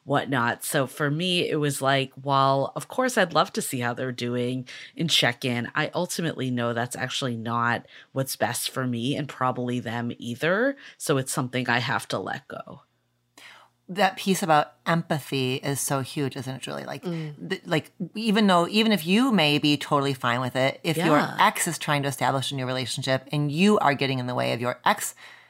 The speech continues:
Speaker 2: establishing a new relationship, you have an ethical and empathic responsibility to back up and let go. And I think that part you're saying too about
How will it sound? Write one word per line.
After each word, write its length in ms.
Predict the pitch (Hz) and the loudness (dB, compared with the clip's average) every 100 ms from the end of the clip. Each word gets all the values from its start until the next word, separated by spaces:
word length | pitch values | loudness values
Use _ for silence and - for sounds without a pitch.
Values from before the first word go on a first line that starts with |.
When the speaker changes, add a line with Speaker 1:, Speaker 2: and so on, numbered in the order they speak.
| - | -8
Speaker 2:
establishing 440 | - 131 131 131 | 0 2 2 -2
a 20 | 131 | -4
new 80 | |
relationship, 440 | 120 120 - 139 - | -4 -4 -4 -6 -4
you 60 | |
have 180 | 156 147 | -2 -2
an 120 | 151 - - - - | -2 -8 -18 -8 -2
ethical 560 | 165 185 - 147 147 | -2 -2 0 2 4
and 220 | 151 143 - 156 | 4 2 -2 -2
empathic 800 | 143 - 139 147 - 117 - - - - - | -2 0 2 2 2 2 0 -6 -20 -20 -8
responsibility 1000 | 160 - 139 131 110 123 123 135 147 160 - - - | -6 0 0 0 -4 -2 -2 -2 -6 -8 -16 -20 -8
to 100 | 170 | -2
back 280 | 147 127 127 | 2 2 2
up 160 | 117 | -6
and 120 | 123 120 | -6 -8
let 160 | 104 | -6
go. 240 | - 78 - | -4 -2 0
And 80 | 139 | 0
I 60 | |
think 220 | 139 147 - | -2 -4 -2
that 180 | 135 | -4
part 340 | - - 135 139 | -4 -2 -2 -2
you're 120 | 131 | -8
saying 380 | - 123 123 127 | -8 -6 -6 -6
too 260 | - 196 | -6 -2
about 640 | 180 151 139 131 131 131 | 0 2 4 4 4 0